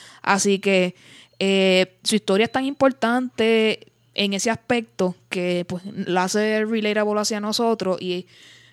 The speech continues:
pues, me llama mucho la atención cómo van a tirar esa historia. Así que, eh, I'm looking forward to it. Eh, veremos entonces qué tal, eh, nos va con esto. ¿Alguna expectativa de ustedes en cuanto a la película?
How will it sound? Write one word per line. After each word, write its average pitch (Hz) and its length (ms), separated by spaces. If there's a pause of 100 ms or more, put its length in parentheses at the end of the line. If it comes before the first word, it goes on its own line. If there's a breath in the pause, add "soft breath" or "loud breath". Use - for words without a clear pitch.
(160 soft breath)
pues, 196 160
me 196 120
llama 196 200
mucho 240 220
la 254 60
atención 233 640
cómo 196 260
van 202 160
a 202 40
tirar 196 280
esa 202 140
historia. 196 500
Así 175 240
que, 175 320
eh, 170 360
I'm 202 160
looking 247 220
forward 226 380
to 226 220
it. 226 160 (200)
Eh, 180 340
veremos 180 340
entonces 190 440
qué 180 140
tal, 175 560 (540 soft breath)
eh, 180 260
nos 180 140
va 180 160
con 196 180
esto. 208 440 (140)
¿Alguna 175 440
expectativa 190 540
de 190 60
ustedes 185 300
en 185 80
cuanto 185 240
a 180 40
la 175 100
película? 208 500